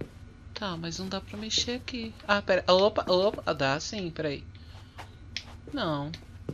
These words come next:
Aqui. Deixa eu ver. Não, aqui no computador. Aqui. Vamos ver se. Dispensa sob as honoráveis condições das Forças Armadas dos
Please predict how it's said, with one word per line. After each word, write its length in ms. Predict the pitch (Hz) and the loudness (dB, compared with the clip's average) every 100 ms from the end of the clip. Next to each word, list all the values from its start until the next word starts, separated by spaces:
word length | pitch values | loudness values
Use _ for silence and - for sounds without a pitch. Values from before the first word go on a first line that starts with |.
| - | -6
Aqui. 400 | 156 - 131 110 - - - - - - - - - - - - - - - - - - - - - - - - - - - - - - | -8 -4 -6 -6 -12 -18 -18 -18 -18 -18 -18 -18 -16 -16 -16 -16 -18 -18 -18 -18 -18 -18 -20 -18 -16 -14 -12 -12 -14 -16 -16 -10 -10 -10
Deixa 180 | - - | -10 -8
eu 40 | 131 | -2
ver. 520 | 135 143 165 208 247 - - - - - - | 2 4 6 4 2 -10 -18 -18 -18 -14 -6
Não, 380 | 165 139 131 | -4 -4 -6
aqui 220 | 135 - 143 | -8 -4 -4
no 100 | 143 | -2
computador. 720 | 160 147 - 147 147 143 143 - - | -4 -4 -4 -2 -2 -4 -8 -2 2
Aqui. 480 | 151 - 147 165 - - - - - - - - - - - | 2 2 -4 -4 -6 -16 -18 -18 -16 -16 -16 -16 -16 -16 -10
Vamos 160 | - 165 | -4 0
ver 160 | 156 | 2
se. 280 | 120 - - - - - - - - - - - - - - - - - - | 2 0 -2 -10 -18 -16 -16 -16 -16 -16 -16 -16 -16 -16 -16 -16 -16 -16 -4
Dispensa 1080 | 185 269 - - 180 208 240 - 151 135 147 | 2 4 6 8 6 6 2 2 2 0 -2
sob 260 | - 160 | 0 0
as 120 | 175 | 0
honoráveis 500 | 170 165 160 185 202 | 0 2 2 2 0
condições 400 | - 175 - 165 | -2 0 0 0
das 140 | 156 - | -2 -2
Forças 340 | 156 151 151 | -2 0 0
Armadas 380 | 151 139 139 131 | 2 2 0 -2
dos 260 | 143 135 | -2 -2